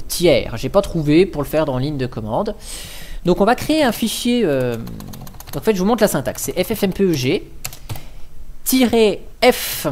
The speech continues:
donc là c'est une fonction qui s'appelle concat. Là on lui dit en fichier d'entrée que ça va être un fichier, euh, f-, par exemple fic point T X T,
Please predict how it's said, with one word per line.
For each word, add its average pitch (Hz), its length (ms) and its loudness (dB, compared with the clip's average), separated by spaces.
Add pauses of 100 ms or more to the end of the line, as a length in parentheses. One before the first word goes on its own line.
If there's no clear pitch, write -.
(140)
donc 139 140 -2
là 185 80 2
c'est 160 140 -2
une 139 40 -4
fonction 190 420 -2
qui - 60 -8
s'appelle - 220 -4
concat. 196 400 0 (2250)
Là 226 120 6
on 262 120 6
lui 233 180 0
dit 226 400 0 (840)
en 151 340 2
fichier 233 260 -2
d'entrée 208 380 0
que - 60 -12
ça - 180 0
va 147 80 2
être 147 120 0
un 135 60 0
fichier, 165 540 0
euh, 110 200 -2
f-, - 360 -10
par 123 100 0
exemple 120 220 -2
fic - 280 -6
point 120 140 -4
T - 80 -6
X - 220 -6
T, 214 140 -4